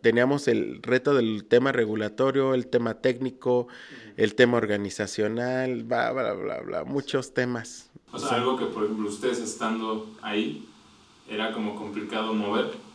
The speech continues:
Speaker 2: pero cuando ustedes dicen, "No, que si lo podemos hacer nosotros, es más fácil que nosotros podamos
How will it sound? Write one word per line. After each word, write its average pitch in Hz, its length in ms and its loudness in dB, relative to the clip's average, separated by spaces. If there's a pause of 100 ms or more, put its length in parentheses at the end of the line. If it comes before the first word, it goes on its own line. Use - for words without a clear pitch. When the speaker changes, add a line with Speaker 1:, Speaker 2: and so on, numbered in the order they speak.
(340)
Speaker 2:
pero 110 200 -4
cuando 107 180 -4
ustedes 107 220 -4
dicen, 104 140 -6
"No, 120 140 -6
que 123 140 -4
si 110 180 -6
lo 107 140 -2
podemos 123 220 2
hacer 135 120 0
nosotros, 127 440 0
es 110 80 -2
más 110 160 -2
fácil 110 200 -4
que 107 120 -8
nosotros 107 340 -6
podamos 110 440 -6